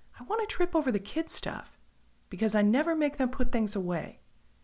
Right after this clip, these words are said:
And I'd also like to have petty arguments with my wife because I know a kitchen table that looks like a landing strip drives her crazy." Who wants a day like that?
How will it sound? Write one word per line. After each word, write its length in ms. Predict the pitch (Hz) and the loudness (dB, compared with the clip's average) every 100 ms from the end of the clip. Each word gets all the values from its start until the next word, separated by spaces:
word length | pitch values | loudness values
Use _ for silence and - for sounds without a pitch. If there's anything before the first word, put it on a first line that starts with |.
| - - _ _ _ - | -20 -20 _ _ _ -2
And 140 | 202 | 2
I'd 100 | 208 | 2
also 300 | 262 392 392 | 2 -2 -2
like 160 | 302 - | -2 -2
to 80 | 233 | -2
have 200 | 220 - | -2 0
petty 280 | 254 254 | 0 2
arguments 520 | 214 214 202 156 - - | 0 0 -4 -6 -8 -10
with 160 | 180 | -6
my 120 | 165 | -6
wife 480 | 160 180 175 - - - - - - - - | -4 -6 -6 -10 -20 -20 -20 -20 -20 -20 -10
because 320 | 247 277 269 - - - | -4 -2 -2 -6 -14 -6
I 120 | 262 | 0
know 280 | 269 320 440 | 0 2 0
a 80 | 427 | -2
kitchen 320 | 349 - 294 | -2 0 0
table 360 | - 269 262 | 0 -2 0
that 160 | 226 - | 0 0
looks 240 | 220 - | -2 -2
like 160 | 214 208 | -2 -2
a 60 | 175 | -2
landing 420 | 175 180 180 165 | 0 -2 -2 -6
strip 360 | - 151 131 - | -8 -10 -12 -12
drives 400 | 170 175 202 - | -6 -6 -6 -6
her 180 | 180 190 | -8 -8
crazy." 600 | - 143 160 - - - - - - - - - - - - - _ - | -10 -10 -8 -10 -16 -20 -20 -20 -20 -20 -18 -20 -20 -20 -20 -20 _ -4
Who 120 | 381 | 0
wants 220 | 415 370 | 0 -2
a 60 | 208 | -2
day 180 | 196 190 | -2 -2
like 240 | 160 156 | -6 -8
that? 360 | - - - | -14 -14 -18